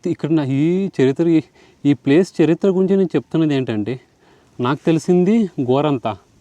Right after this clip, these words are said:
నేను మీకు చెప్తున్నది అందులో ఈ, నాకు తెలిసింది గోరంత అయినప్పుడు తి-, ఈ కొండ, దీని గురించి, ఈ ప్లేస్ గురించి నాకు తెలిసింది కొండంత ఉంది ఇంకా. ఓకేనా? ఈ కొండంతలో నాకు తెలిసింది గోరంత అయితే, మీకు చెప్తున్నది ఇంకెంత అర్థం చేసుకోండి. Literally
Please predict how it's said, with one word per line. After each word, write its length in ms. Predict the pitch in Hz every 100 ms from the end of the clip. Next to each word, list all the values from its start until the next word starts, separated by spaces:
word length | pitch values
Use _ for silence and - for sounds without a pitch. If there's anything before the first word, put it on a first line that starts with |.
| _ _ _ -
నేను 160 | 151
మీకు 240 | 180 - 160
చెప్తున్నది 580 | 170 - 180 160 190 185
అందులో 440 | 143 127 135 147
ఈ, 180 | 147 151
నాకు 260 | 143 123
తెలిసింది 340 | - 123 180 175
గోరంత 360 | 151 147 147
అయినప్పుడు 500 | 143 135 120 107 120 143 - _ -
తి-, 100 | 156
ఈ 100 | 139
కొండ, 220 | 143 139 147
దీని 340 | 131 143 160
గురించి, 280 | 160 160 190
ఈ 220 | 196 160
ప్లేస్ 280 | - 151 165
గురించి 160 | 165
నాకు 120 | 160 -
తెలిసింది 380 | 143 143 151
కొండంత 420 | 151 123 120 127 127
ఉంది 140 | 120
ఇంకా. 220 | 110 104 - _ _ _ _ _ -
ఓకేనా? 520 | 131 135 170 170 - 127
ఈ 40 |
కొండంతలో 560 | - 123 147 185 175 170
నాకు 200 | 190 -
తెలిసింది 280 | 135 175
గోరంత 340 | 147 135 156 147
అయితే, 300 | 123 120 160 _ - _ 139
మీకు 280 | 196 -
చెప్తున్నది 380 | 196 - 220 214
ఇంకెంత 300 | 214 180 156
అర్థం 260 | 139 160 135
చేసుకోండి. 440 | 131 - 107 98 - _ _ _ _ _ _ _ -
Literally 400 | 156 175 170